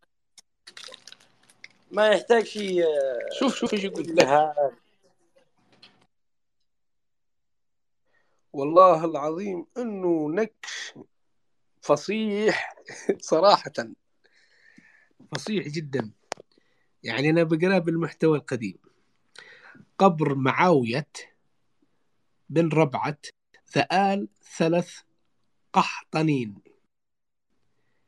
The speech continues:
Speaker 2: ملك قحطن ومذحج بني علة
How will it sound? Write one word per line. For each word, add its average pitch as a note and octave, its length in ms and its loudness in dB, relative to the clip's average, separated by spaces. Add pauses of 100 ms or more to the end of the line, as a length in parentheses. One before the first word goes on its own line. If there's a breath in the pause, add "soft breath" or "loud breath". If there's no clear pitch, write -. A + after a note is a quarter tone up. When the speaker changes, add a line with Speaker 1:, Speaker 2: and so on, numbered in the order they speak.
(300)
Speaker 2:
ملك F#3+ 420 0 (120)
قحطن A#2 520 -6 (800)
ومذحج D#3 680 0 (720)
بني F#3 300 2
علة C3 320 -4